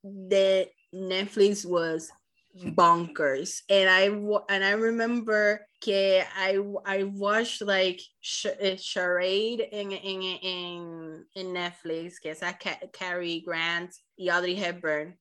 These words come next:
la otra película que made me, like, really into old Hollywood. Y,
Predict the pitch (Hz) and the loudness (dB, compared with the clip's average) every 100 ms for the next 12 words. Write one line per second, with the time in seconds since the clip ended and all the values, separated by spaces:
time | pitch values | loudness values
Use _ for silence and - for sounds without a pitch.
0 | _ 170 156 156 175 180 185 180 175 170 | _ -4 -4 -2 -2 -2 -2 -2 -2 -2
1 | 165 160 160 165 160 156 151 - _ 180 | -6 -6 -6 -8 -6 -4 -6 -10 _ -8
2 | 170 180 175 180 190 175 180 180 180 180 | -4 -2 -4 -4 -4 -4 -2 -2 -2 -4
3 | 170 160 151 156 - - 185 | -4 -4 -4 -6 -12 -10 -8